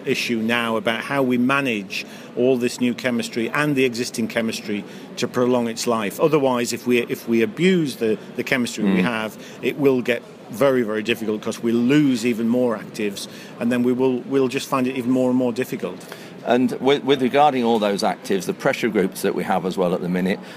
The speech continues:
Speaker 2: obviously they're, they're causing quite big issues and things. And I just wondered, going forward, do you think they're gonna continue carrying, having as much influence as they have?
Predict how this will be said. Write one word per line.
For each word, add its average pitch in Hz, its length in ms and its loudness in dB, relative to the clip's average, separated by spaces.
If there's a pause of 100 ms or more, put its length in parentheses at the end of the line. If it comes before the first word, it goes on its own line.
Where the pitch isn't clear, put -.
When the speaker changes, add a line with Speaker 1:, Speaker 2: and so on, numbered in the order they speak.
(120)
Speaker 2:
obviously 107 320 0
they're, 113 240 2
they're 117 240 2
causing 107 420 -2
quite 107 340 0
big 101 160 -2
issues 104 440 2
and 101 100 0
things. 107 380 0 (260)
And 107 160 2
I 107 40 2
just 113 200 0
wondered, 110 280 2
going 113 240 2
forward, 113 360 2
do 113 40 -4
you 117 60 -2
think 117 200 2
they're 110 120 2
gonna 107 220 2
continue 120 540 0
carrying, 117 380 0
having 117 320 2
as 113 120 0
much 120 240 0
influence 117 460 0
as 110 140 0
they 110 120 4
have? 113 260 0